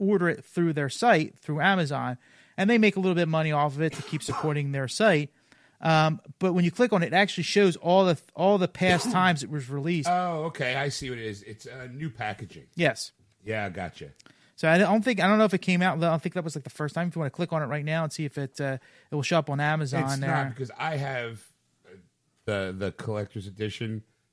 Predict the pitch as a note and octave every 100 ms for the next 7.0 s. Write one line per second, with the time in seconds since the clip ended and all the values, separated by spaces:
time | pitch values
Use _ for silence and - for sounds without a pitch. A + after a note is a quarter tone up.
0 | - A#2+ B2+ F3+ D#3+ E3+ G3 F3 D#3 C#3
1 | D#3+ D3+ C#3+ D3 C#3+ C#3 C#3 C3+ - C3+
2 | C3 A#2+ C3+ C3 B2 B2 C3 B2+ A#2+ B2
3 | A#2+ A2+ A2 B2+ B2+ A#2 A2 B2 A#2 G#2+
4 | A#2 B2 A#2+ B2 A2+ - D3 B2+ C3+ C3+
5 | C3+ A#2 A2+ G#2+ C3+ A#2 D3+ C#3+ G#2+ A2+
6 | A#2 A2 B2+ A#2 A2 G2 C#3 - -